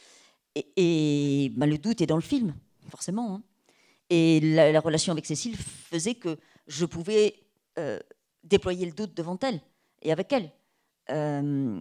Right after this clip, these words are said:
si je n'avais pas pu le déployer, euh, euh, ça se serait probablement arrêté.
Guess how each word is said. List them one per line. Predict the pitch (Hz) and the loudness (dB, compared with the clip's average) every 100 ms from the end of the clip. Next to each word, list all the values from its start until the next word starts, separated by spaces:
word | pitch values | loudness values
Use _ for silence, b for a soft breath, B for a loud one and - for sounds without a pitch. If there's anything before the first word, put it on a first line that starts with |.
| 50 | -6
si | - 208 | -2 0
je | 180 | 2
n'avais | 175 | 2
pas | 170 | 2
pu | - | 0
le | 160 | -2
déployer, | 156 - 143 202 277 254 | -4 -2 -2 0 -2 0
euh, | 180 151 131 123 b b b b - | 0 -2 -2 -4 b b b b -16
euh, | 131 127 127 - | -12 -10 -10 -12
ça | - - 170 | -10 -4 -2
se | 180 | -2
serait | 170 214 | -2 -2
probablement | 196 170 165 185 175 | -2 -2 -2 -2 -2
arrêté. | 151 175 - 131 | -4 -8 -12 -16